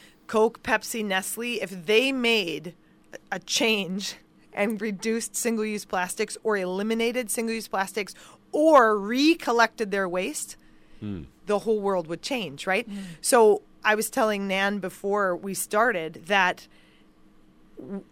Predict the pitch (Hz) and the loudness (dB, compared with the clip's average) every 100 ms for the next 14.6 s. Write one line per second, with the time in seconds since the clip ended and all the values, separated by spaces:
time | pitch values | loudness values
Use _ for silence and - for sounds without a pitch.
0 | - 190 226 240 269 247 269 214 190 208 | -8 -2 0 2 0 0 -2 0 2 2
1 | 233 269 240 - - 170 226 277 277 226 | 2 0 -4 -12 -14 -8 -4 -2 0 6
2 | 220 233 156 202 196 - 226 233 254 254 | 6 6 2 -2 -2 0 6 8 8 6
3 | 214 214 202 180 - 208 185 196 190 208 | 4 2 2 -4 -6 -6 -4 -4 0 0
4 | 285 196 196 208 196 190 185 175 180 156 | 2 0 -2 -2 -4 -4 -6 -8 -8 -6
5 | 151 - 165 _ - - 226 247 311 349 | -8 -10 -16 _ -20 -10 -4 0 2 4
6 | 392 185 131 - - 208 247 240 - 208 | 4 2 -4 -16 -2 6 6 6 -2 2
7 | 269 - - 302 294 285 - 214 170 147 | 2 2 -2 0 -2 -2 4 4 4 0
8 | - - _ - 220 233 226 254 247 220 | -12 -20 _ -6 -2 4 6 8 6 4
9 | 240 359 370 - 220 220 220 208 - _ | 2 2 -4 -2 2 2 2 -4 -10 _
10 | _ 214 220 240 247 240 240 208 185 185 | _ -2 0 0 0 -2 -2 0 0 -4
11 | - 175 147 160 - - 196 202 208 - | -8 -6 -8 -10 -10 -6 -4 -2 -4 -2
12 | 226 214 190 - 202 202 190 180 - 208 | 0 0 -2 -6 -4 -4 -4 -8 -6 -6
13 | - 175 180 185 196 196 180 208 196 185 | -4 -4 -2 -2 -6 -8 -10 -6 -6 -6
14 | 175 190 202 294 214 | -6 -8 -4 0 -2